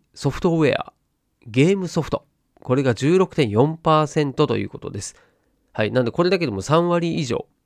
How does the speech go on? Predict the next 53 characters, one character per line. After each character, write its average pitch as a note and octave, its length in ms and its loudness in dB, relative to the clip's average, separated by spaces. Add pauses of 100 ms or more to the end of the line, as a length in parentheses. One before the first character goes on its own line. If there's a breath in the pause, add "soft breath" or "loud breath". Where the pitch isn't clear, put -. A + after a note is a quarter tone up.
(180)
が D3 320 2 (800)
ア B2+ 120 2
イ B2+ 100 2
テ A#2+ 140 -6
ィ A#2 60 0
ー G#2+ 40 -6
業 G#2+ 200 0
界 G2 220 -6
を - 20 -14
占 A2 380 -8
め G#2+ 100 0
て - 80 -8
い G#2 60 -8
る G#2 80 -14
と A2 120 -10
い F#2+ 140 -6
う G2+ 60 -4
こ G#2 160 -8
と G2 120 -6
で G2 180 -4
す。 - 140 -16 (920)
な C#3+ 120 2
ん B2 40 0
で、 G#2+ 60 -8
最 E3 260 2
近 E3+ 420 -2
だ E3+ 100 4
と A2 180 -6
ね、 G2+ 140 -4
こ G#2+ 140 -6
の G#2+ 80 -2
二 A#2+ 200 0
十 F3+ 260 2
代 C3+ 120 4
だ G#2+ 120 0
け B2+ 100 -4
じ A2 100 -8
ゃ G2+ 40 -4
な A2+ 160 0
く - 80 -20
て、 - 420 -2 (560)
ア A#2 140 2
イ F3 140 4
テ - 160 -8
ィ F#3+ 120 2
ー - 40 -2
就 F#3 300 -4
職 G#2+ 400 -2
を A#2 120 4
希 - 180 -4
望 D#3+ 220 4
す D#3 180 -6
る D3+ 320 0